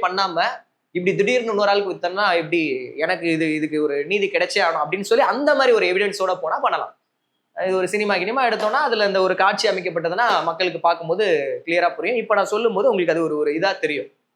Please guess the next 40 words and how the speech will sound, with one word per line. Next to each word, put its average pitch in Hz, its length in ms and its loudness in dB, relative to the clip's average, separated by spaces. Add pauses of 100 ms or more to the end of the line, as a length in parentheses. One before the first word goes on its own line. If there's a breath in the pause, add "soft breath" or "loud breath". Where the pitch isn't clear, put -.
(120)
இப்படிலாம் 190 340 -4
இருக்கா? 185 220 0
இருக்கு, 202 360 0 (340)
இருக்கு, 160 220 0
இந்த 160 80 -2
மாதிரிலாம் 170 320 2
நிறைய 190 140 2
இருக்கு. 202 240 2 (420)
So - 180 0 (760)
இது 185 120 2
என்ன 226 200 2 (640)
விஷயம்? 180 400 0 (140)
இந்த 185 140 -2
மாதிரி 208 260 2 (360)
நிறைய 190 300 2
பேங்கிங் 190 480 -2 (140)
பத்தின 160 260 -2 (220)
தகவல்லாம் 180 440 2
அடுத்தடுத்த 185 340 0
வீடியோவை 180 380 0
பதிவு 170 200 -2
பண்ணி 160 180 -4
போடுறேன். 165 400 -2 (460)
அஹ், 139 160 -4
நீங்க 185 240 -6
பார்த்து 190 420 2
படிச்சு 170 320 -2
நிறைய 165 240 2
விஷயங்களை 165 380 0
தெரிஞ்சுக்கங்க. 196 480 2 (540)
And 156 340 -4
முக்கியமான 247 540 2
ஒரு 220 140 4
விஷயம், 185 280 0
finally 214 560 0
உங்களுக்கு 185 360 -2
ஃபுல் 262 280 0
பேங்க் 214 260 2
எக்ஸாம்க்கான 196 640 0
கோர்ஸ் 233 300 4